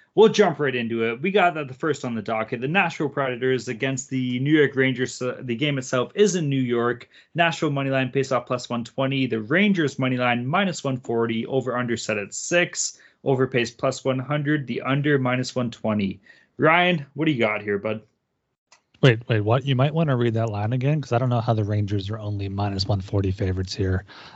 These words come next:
Speaker 2: against the Predators. They're, they're one of the best teams in the league overall this season. They have what? They have the second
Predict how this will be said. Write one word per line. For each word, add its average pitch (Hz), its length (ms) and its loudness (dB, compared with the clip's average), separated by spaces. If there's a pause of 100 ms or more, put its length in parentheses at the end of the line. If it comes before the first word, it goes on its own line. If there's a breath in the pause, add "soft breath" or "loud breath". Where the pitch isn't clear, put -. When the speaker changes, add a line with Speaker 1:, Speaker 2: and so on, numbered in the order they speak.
Speaker 2:
against 101 260 2
the 104 80 -4
Predators. 90 500 -2
They're, 123 300 4 (260 loud breath)
they're 160 140 4
one 220 160 8
of 233 40 6
the 214 60 6
best 170 240 4
teams 139 260 6
in 123 100 0
the 117 100 4
league 104 400 2 (120)
overall 107 520 4
this 101 180 -2
season. 95 500 -2 (520 soft breath)
They 127 100 2
have 123 160 6
what? 107 180 2
They 127 100 4
have 131 140 6
the 127 80 0
second - 440 2